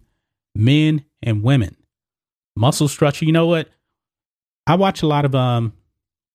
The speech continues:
I watch a lot of documentaries on, uh, T V. Lo-,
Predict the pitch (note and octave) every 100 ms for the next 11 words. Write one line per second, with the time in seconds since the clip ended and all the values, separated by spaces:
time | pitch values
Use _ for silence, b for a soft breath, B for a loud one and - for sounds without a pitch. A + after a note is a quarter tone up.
0 | _ _ _ _ _ C#3+ E3+ - D#3 B2+
1 | G#2+ A#2 - A2+ A2+ G#2 G2+ A2+ A2 G#2+
2 | G2 G2 A#2+ G2 - - D#3